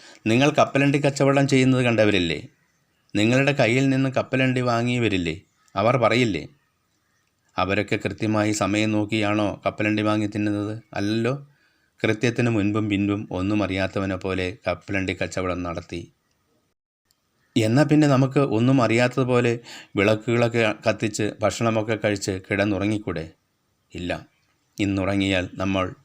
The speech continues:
കുറ്റം മറയ്ക്കാൻ ശ്രമിക്കും. പോലീസിൻ്റെ അന്വേഷണങ്ങൾ നീളും. നമ്മളിൽ കൂടിയും മറ്റു പലരിൽ കൂടിയും കഴ-, കറങ്ങിത്തിരിഞ്ഞ് ഒടുക്കം മകളിൽ എന്ന് എത്തി നിന്നാലോ? ഇപ്പോൾ ഞാൻ കുറ്റസമ്മതം നടത്തിയാൽ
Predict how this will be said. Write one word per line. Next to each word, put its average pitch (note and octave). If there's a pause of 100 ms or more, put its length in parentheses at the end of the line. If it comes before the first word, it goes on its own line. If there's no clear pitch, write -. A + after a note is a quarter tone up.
കുറ്റം G2
മറയ്ക്കാൻ F#2
ശ്രമിക്കും. F2+ (560)
പോലീസിൻ്റെ G2
അന്വേഷണങ്ങൾ F#2+
നീളും. F2+ (560)
നമ്മളിൽ G2+
കൂടിയും F#2+
മറ്റു G2
പലരിൽ F#2+
കൂടിയും F#2
കഴ-, F#2 (120)
കറങ്ങിത്തിരിഞ്ഞ് G2
ഒടുക്കം F#2+ (340)
മകളിൽ G2+
എന്ന് G2+
എത്തി F#2+
നിന്നാലോ? F#2+ (960)
ഇപ്പോൾ G2+ (340)
ഞാൻ G#2
കുറ്റസമ്മതം G2
നടത്തിയാൽ F2+